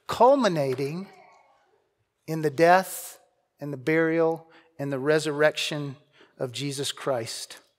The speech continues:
Only if those events truly occurred is there any validity or any victory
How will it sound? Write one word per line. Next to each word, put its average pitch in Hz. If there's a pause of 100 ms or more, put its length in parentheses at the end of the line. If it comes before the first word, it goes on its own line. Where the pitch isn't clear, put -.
(300)
Only 226
if 156
those 175
events 165
truly 165
occurred 135
is 135
there 147
any 175
validity 190 (920)
or 214
any 214
victory 160